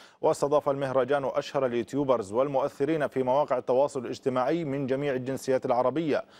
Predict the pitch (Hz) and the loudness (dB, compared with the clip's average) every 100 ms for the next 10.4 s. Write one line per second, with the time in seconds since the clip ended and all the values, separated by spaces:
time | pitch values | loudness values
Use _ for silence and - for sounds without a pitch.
0 | - - 147 156 - - 131 139 131 117 | -20 0 2 2 0 -2 0 0 -2 0
1 | 151 - 160 165 123 101 - 147 147 143 | -2 0 0 0 0 -2 -2 0 0 0
2 | 147 156 139 127 101 135 165 127 113 95 | 0 0 2 2 2 0 0 -2 -2 -4
3 | 85 82 - _ _ _ _ _ _ _ | -10 -14 -20 _ _ _ _ _ _ _
4 | _ _ _ _ _ _ _ _ _ _ | _ _ _ _ _ _ _ _ _ _
5 | _ _ 170 185 240 214 180 170 170 165 | _ _ 2 2 2 0 0 -2 -2 2
6 | 165 156 160 160 143 143 151 147 143 139 | 4 4 2 2 4 2 2 0 2 2
7 | 143 135 131 143 127 131 160 185 - 170 | 2 -2 -4 -2 0 0 -2 -4 -2 0
8 | 151 113 131 139 - 165 143 156 147 139 | 0 2 -2 0 -4 0 0 0 0 -2
9 | 151 143 139 117 - - 113 123 113 117 | 0 0 0 -4 -6 -6 0 0 2 2
10 | 143 143 127 120 | 2 2 0 -2